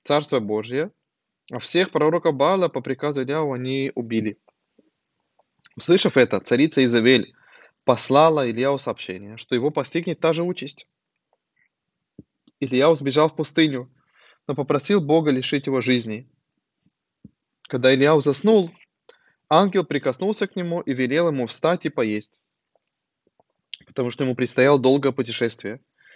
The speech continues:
Ильяу поднял голову и обнаружил возле своей головы испеченную на углях лепешку и флягу с водой. Продолжает Рабейну Бахья.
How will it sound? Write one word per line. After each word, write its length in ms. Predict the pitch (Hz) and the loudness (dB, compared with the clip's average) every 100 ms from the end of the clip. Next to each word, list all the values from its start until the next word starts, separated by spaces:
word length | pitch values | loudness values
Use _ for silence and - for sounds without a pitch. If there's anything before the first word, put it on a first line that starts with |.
| - - _ | -20 -20 _
Ильяу 300 | 123 135 156 | 2 4 6
поднял 260 | 143 131 120 | 4 0 0
голову 320 | 131 170 160 | 4 4 4
и 40 | |
обнаружил 500 | 123 120 131 151 139 | 2 -2 -2 -2 -2
возле 240 | 117 120 113 | -4 -6 -8
своей 220 | 120 110 | -6 -6
головы 440 | 104 101 123 151 | -4 -6 -4 -4
испеченную 720 | 123 - 113 - 143 143 139 | -6 -8 -10 -2 -2 0 -4
на 120 | 123 107 | -2 -4
углях 340 | 101 117 - | -4 -4 -4
лепешку 500 | 101 - 165 - 139 | -6 2 0 0 -6
и 60 | - | -6
флягу 380 | - 107 113 | -4 -4 -4
с 100 | 107 | -8
водой. 360 | - 98 98 95 _ _ _ _ _ _ _ - _ _ - _ _ _ _ _ _ _ _ - | -8 -8 -8 -10 _ _ _ _ _ _ _ -20 _ _ -20 _ _ _ _ _ _ _ _ -2
Продолжает 800 | 120 113 113 131 143 147 143 143 - | 2 4 4 6 6 6 4 0 -10
Рабейну 380 | 113 110 131 | -8 -6 -6
Бахья. 540 | 113 101 95 - 104 | -4 -6 -6 -12 -20